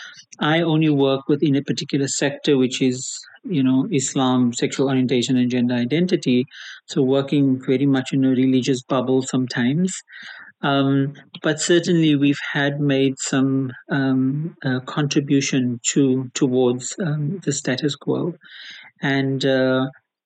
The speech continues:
I think the kind of contribution that we've made was, you know, um, being instrumental in the passing of the Civil Union Bill in two thousand and six.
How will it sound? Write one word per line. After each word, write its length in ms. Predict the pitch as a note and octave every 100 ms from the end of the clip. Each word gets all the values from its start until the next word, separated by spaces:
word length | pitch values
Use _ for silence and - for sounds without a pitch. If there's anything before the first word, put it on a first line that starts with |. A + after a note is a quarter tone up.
| _ _ -
I 120 | C#3
think 260 | C3+ E3 D3+
the 60 |
kind 340 | D3+ - D#3+ D#3+
of 80 | D#3
contribution 600 | D3+ C#3 C3 C3 B2+ C#3
that 180 | B2+ B2+
we've 300 | B2+ C#3 -
made 520 | C#3 C3 C3 C3 C3
was, 460 | C3+ B2+ B2 - -
you 140 | F3 C3+
know, 420 | C3 C3 C3 G#2+
um, 500 | C3+ C3 C#3 C3+ D3
being 240 | C3 C#3+ F3
instrumental 720 | C#3+ C3+ D3+ C3+ C3 B2+ D3
in 80 | C#3
the 100 | B2+
passing 400 | C#3 C3 D#3+ C#3
of 140 | B2+
the 80 | C3
Civil 380 | - D3 C#3 C3+
Union 400 | C#3 C#3 C3+ B2+
Bill 320 | C#3 D3 G3
in 420 | G#3 C#3 C3+ C3
two 180 | - C#3+
thousand 320 | C#3+ C3+ C#3
and 140 | C3 B2
six. 560 | - F#3+ F#3 - -